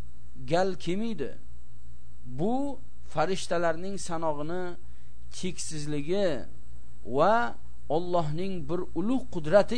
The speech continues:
qudrat egasi ekanligiga dalolat qiladi. Bu ma'no tepada farishtalarga iymon keltirishlik bobida o'tdi. Shundan keyin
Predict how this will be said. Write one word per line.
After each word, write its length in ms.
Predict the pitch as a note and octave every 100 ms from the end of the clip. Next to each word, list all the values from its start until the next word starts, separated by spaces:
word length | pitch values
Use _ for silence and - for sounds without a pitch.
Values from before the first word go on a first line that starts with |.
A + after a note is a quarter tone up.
| B3
qudrat 440 | C#3+ E3 E3 A#3+ -
egasi 340 | F3 E3 D#3 D#3
ekanligiga 540 | C#3+ C#3+ C3+ C#3 C3 C3+
dalolat 400 | B2+ B2 A#2 A2+
qiladi. 280 | G#2 G#2 G#2+
Bu 120 | E3+
ma'no 480 | G3+ E3+ D#3 G3 A#3 - - - - -
tepada 460 | C#3+ C3+ D3 E3 G3 G3 - - - -
farishtalarga 800 | - D3 D#3+ - D3 C#3+ C#3+ D#3+
iymon 320 | D3 C#3+ C#3
keltirishlik 640 | C3+ C3+ B2+ C3 C3 E3 D3
bobida 440 | C3+ B2 B2 C#3 D3 C#3+ - - - - -
o'tdi. 380 | D3+ D#3+ - A#2 F#2+ - - - - - - - - - - - - - -
Shundan 420 | - F#3 G#3+ B3 B3
keyin 340 | F#3+ A3 B3